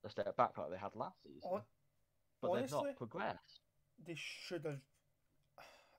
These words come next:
Speaker 2: I feel, I think what they're doing is they're gonna use Alonso to develop the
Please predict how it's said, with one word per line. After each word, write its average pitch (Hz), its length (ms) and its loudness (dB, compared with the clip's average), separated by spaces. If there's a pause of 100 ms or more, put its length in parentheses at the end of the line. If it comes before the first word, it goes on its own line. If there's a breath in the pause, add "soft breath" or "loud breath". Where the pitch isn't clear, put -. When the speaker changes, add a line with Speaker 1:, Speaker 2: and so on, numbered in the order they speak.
(340 soft breath)
Speaker 2:
I - 40 -14 (120)
feel, 214 180 -10
I 185 40 4
think 214 260 0
what 240 140 0
they're 214 100 -2
doing 160 160 -4
is 156 100 -8
they're 156 100 -6
gonna 175 180 -6
use 190 200 -8
Alonso 156 500 -8
to 151 120 -6
develop 143 440 -6
the 151 60 -18